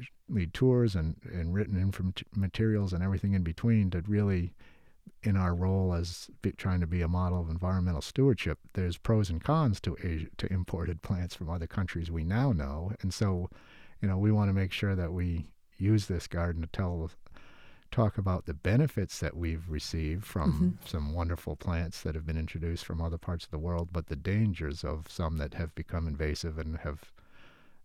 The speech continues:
Speaker 1: you know, really caused problems to our environment. And that's an important goal of ours going forward, is to, is to tell that story.
Speaker 2: Right. I really appreciate that, Dave.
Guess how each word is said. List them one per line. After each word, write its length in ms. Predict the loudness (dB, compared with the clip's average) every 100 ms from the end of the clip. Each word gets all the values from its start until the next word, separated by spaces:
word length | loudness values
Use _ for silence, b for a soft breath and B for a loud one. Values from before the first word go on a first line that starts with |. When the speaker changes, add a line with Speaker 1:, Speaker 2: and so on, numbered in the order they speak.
| -8
Speaker 1:
you 80 | -4
know, 60 |
really 340 | -2 0 0 -2
caused 340 | -4 -4 -4
problems 480 | -2 -2 0 -2 -4
to 160 | -4 -2
our 300 | -2 -4 -6
environment. 560 | -6 -2 0 0 -2 -6
And 300 | -6 -4 -6 -8 -20 b b b b 0
that's 240 | 2 4
an 80 | 0
important 400 | 2 0 2 0
goal 280 | 2 2 0
of 140 | -2
ours 240 | -2 -2 -2
going 300 | -2 -2 -4
forward, 540 | -2 0 0 -2 -4
is 160 | -6 -4
to, 180 | -4 -4 -10 -14
is 120 | -8
to 100 | -6
tell 200 | -2 -2
that 140 | -2 -6
story. 380 | -8 -8 -8 -14 -20 -20 -20 -20 -20 -20 -10 -4
Speaker 2:
Right. 260 | -2 -4 -8 -20 -20 -20 -16 -2
I 80 | 4
really 300 | 8 10 10
appreciate 520 | 8 4 4 4 4
that, 200 | 4 2
Dave. 380 | 4 6 6 2